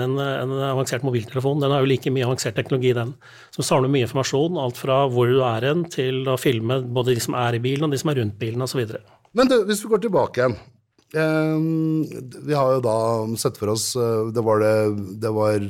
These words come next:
Speaker 2: syvognitti kommuner og fem fylkeskommuner.
Speaker 1: Treognitti og fem fylkeskommuner, ja.
Speaker 2: Nettopp.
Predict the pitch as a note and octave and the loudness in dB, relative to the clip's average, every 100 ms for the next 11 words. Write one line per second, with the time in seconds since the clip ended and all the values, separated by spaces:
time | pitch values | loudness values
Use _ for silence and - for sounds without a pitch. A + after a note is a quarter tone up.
0 | - - - G#2+ G#2+ G#2+ G2+ A2 G#2+ G#2+ | -4 -4 2 2 4 2 0 0 2 4
1 | G#2+ G#2 - A2+ F#2+ G#2 B2 - A2 A2 | 4 2 2 4 4 4 4 2 0 0
2 | G2+ G#2+ G2 G2+ G2+ E3+ A3+ - _ - | 0 -2 -2 0 4 4 2 -10 _ -2
3 | D#3 D3+ D3+ G3 G3 E3 D#3 D3 C3+ A#2 | 0 2 2 0 2 0 0 0 0 -2
4 | A#2 B2+ B2+ C#3+ F#3+ - - G#2+ G2+ F#2 | -4 0 2 2 0 -6 -2 0 2 -2